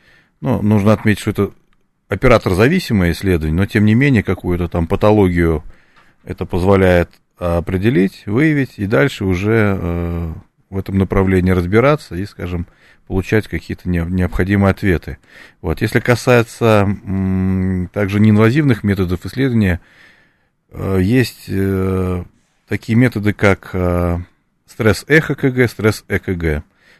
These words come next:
То есть это те же самые исследования, электрокардиограмма и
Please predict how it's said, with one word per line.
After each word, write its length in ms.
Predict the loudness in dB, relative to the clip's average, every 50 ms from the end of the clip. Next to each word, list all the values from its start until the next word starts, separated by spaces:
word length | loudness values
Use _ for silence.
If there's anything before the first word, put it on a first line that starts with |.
| _ -4
То 80 | 0 0
есть 180 | 0 0 0
это 300 | 0 0 0 2 0 -4 -6 _ _ _ _ _ _ _ _ _ _ 0
те 120 | 0 2
же 120 | 2 0
самые 400 | -2 0 0 2 2 2 2 0
исследования, 920 | -2 -2 -2 -2 0 0 0 0 -2 -2 0 0 0 0 0 -2 -2 -4 -6 _ _ -20 -20 _ _ -10
электрокардиограмма 1160 | -6 -6 -6 -4 -6 -8 -4 -2 -2 0 0 0 0 2 2 2 2 2 2 0 0 -2 -2
и 420 | -2 -2 -2 0 0 -2 -2 -4